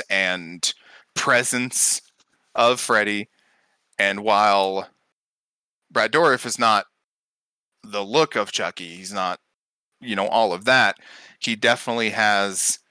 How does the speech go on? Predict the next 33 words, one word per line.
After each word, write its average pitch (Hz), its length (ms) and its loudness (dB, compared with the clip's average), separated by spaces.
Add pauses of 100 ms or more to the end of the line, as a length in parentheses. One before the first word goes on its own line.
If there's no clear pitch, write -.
(420)
finely 117 720 0
crafted 107 580 -4
that 92 240 -2
voice. 110 580 0 (440)
And 113 240 -2
again, 156 260 2
I 123 120 4
thought 202 260 2 (120)
Mark 127 200 0
Hamill 143 280 0
did 123 220 -4
great, 175 300 0
but 120 100 -8
that's 123 180 -2
'cause 131 140 -8
Mark 120 200 -2
Hamill's 120 320 -4
a 110 40 -6
fucking 123 320 -6
amazing 110 500 -4
voice 185 240 0
actor. 85 340 -4
Like, 92 160 -8
he, 113 260 -6 (1300)
he's 117 180 -2
played 120 280 0
the 117 100 0
fucking 131 340 -2
Joker 131 480 2
a 104 100 0
million 117 600 0
fucking 104 340 -4
times. 107 460 -2